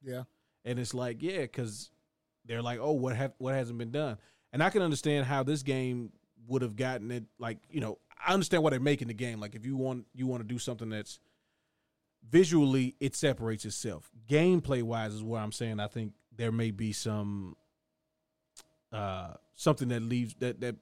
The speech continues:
Speaker 2: that it leaves something to be desired.
Speaker 1: Yeah, I can see that.
Speaker 2: But anyway, they showed Back for Blood.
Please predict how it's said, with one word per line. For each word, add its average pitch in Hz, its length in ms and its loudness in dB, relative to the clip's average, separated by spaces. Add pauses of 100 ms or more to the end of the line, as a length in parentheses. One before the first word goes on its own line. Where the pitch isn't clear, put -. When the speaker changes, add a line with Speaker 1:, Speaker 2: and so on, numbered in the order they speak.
Speaker 2:
that 117 160 -6 (280)
it 135 140 0
leaves 147 200 6
something 123 240 0
to 113 60 -4
be 113 100 -4
desired. 101 420 -8 (1800)
Speaker 1:
Yeah, 196 160 -4 (140)
I 196 60 -12
can 185 120 -8
see 123 160 -8
that. 110 180 -12 (1900)
Speaker 2:
But 160 100 6
anyway, 147 280 4
they 135 100 2
showed 160 240 4
Back 143 160 2
for 131 100 -8
Blood. 127 400 -2